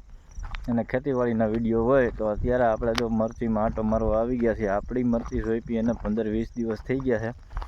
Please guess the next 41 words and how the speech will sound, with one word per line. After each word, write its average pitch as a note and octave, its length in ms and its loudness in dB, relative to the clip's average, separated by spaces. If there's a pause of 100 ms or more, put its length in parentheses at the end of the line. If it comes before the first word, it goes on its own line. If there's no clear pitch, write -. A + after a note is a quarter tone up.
(760)
મરચીમાં A#2+ 460 0
અત્યારે A#2+ 260 0
કાંઈ A2+ 200 0
રોગચાળા A2 440 2
જેવું G#2 280 0
છે A#2+ 220 4
નહીં. A2 240 2 (680)
અને G#2 120 2
અત્યારે A2 320 0
આપણે A2 360 0
સાંજના G#2+ 560 0
ટાઈમે G#2+ 300 2
આંટો G#2+ 240 0
મારવા G#2 320 2
આવ્યા A#2 260 2
છીએ. G#2 160 -4 (580)
તો G2 80 -6
અત્યારે G#2+ 360 0
હું G#2+ 140 0
તમને A2 260 2
બતાવું, A2+ 500 0
જો A2+ 160 2
આપણી A2 240 0
મરચી G2+ 340 -4
કેવી A#2+ 260 -2
છે. A2+ 200 -2
હજી G#2+ 180 0
કાંઈ A2 200 0
બહુ A2 220 2
એવી A2+ 120 2
બધી A2 160 0
ખાસ A#2 360 -2
છે A#2 300 -2
નહીં. C#3 300 2 (1300)
આ - 40 -6
તો A#2+ 120 -4
પંદર A#2 300 -2
વીસ A#2 260 0
દિવસ A#2 360 0
થયા C3 240 4
છે, G#2+ 160 -2